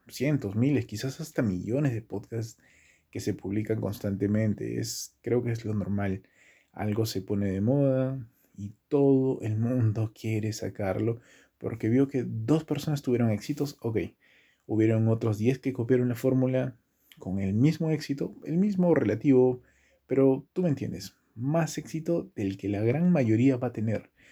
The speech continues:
¿no? Esos afortunados, esos son, esos a los que vemos como el modelo a seguir, ¿no? Esos que te hacen pensar que, "Ah, no,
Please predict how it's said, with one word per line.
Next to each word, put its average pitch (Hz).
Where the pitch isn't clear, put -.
¿no? 113
Esos 113
afortunados, 107
esos 120
son, 127
esos 143
a 143
los 117
que 107
vemos 123
como 101
el 107
modelo 117
a 135
seguir, 98
¿no? 117
Esos 139
que 120
te 120
hacen 123
pensar 110
que, -
"Ah, 107
no, 98